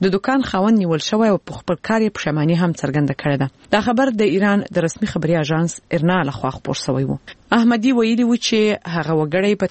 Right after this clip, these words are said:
تعلیقي حبس محکوم شوی دی. د دې ترڅنګ هغه ته امر شوی چې په ایران کې د میشتو افغانانو له ټولنې رسماً د معذرت غوښتنې لیک ولیکي. افغانانو ته د دریو میاشتو لپاره تخفیف ورکړي او د ایران او افغانستان د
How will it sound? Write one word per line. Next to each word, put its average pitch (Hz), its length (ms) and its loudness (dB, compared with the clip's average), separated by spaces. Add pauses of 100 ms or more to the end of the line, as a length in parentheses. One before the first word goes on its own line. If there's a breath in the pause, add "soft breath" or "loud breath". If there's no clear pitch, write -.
تعلیقي 147 420 -2 (100)
حبس - 280 -2
محکوم 143 340 -2 (100)
شوی 131 200 -2
دی. 123 180 -6 (200)
د - 60 2
دې 190 200 0
ترڅنګ 185 300 -2 (140)
هغه 160 120 -2
ته - 140 -4 (140)
امر 196 120 4
شوی 151 300 -2
چې - 140 -8
په 156 160 -2
ایران 175 240 0
کې 214 140 0 (480 loud breath)
د 226 160 4
میشتو 269 220 0 (120)
افغانانو 175 480 0
له 156 120 -2 (100)
ټولنې 175 420 0
رسماً 143 360 -2 (420)
د 160 120 2
معذرت 175 440 0
غوښتنې 156 380 -2
لیک - 200 -2
ولیکي. 139 300 -6 (400 loud breath)
افغانانو 160 500 0
ته - 140 -6
د 139 160 -6
دریو 185 300 2
میاشتو 196 300 -2
لپاره 151 380 -2
تخفیف - 360 -4
ورکړي 311 300 0
او 359 160 2
د - 20 2 (120)
ایران 208 260 2
او 190 120 2
افغانستان 151 560 0 (400 loud breath)
د - 20 0